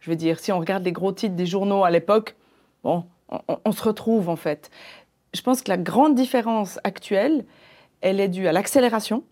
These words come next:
l'accélération des changements qui est induite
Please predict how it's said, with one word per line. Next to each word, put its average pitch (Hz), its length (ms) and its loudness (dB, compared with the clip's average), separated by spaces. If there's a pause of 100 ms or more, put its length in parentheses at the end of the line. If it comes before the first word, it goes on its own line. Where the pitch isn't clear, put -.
(1040)
l'accélération 196 520 -2
des 190 100 0
changements 190 360 0
qui - 120 -2
est 196 180 2 (260)
induite 240 640 2